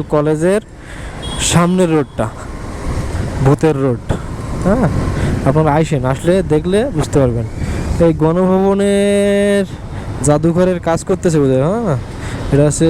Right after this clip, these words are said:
জুলাই ছত্রিশ জাদুঘর হবে। শেখ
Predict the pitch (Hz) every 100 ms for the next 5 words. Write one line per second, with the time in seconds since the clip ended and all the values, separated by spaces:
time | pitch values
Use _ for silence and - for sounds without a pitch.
0 | 143 147 175 196 196 196 202 208 - -
1 | - - - - - - - - - -
2 | - 170 - 185 180 156 156 160 156 135
3 | 110 101 - - - - - - - -
4 | - - - - - 147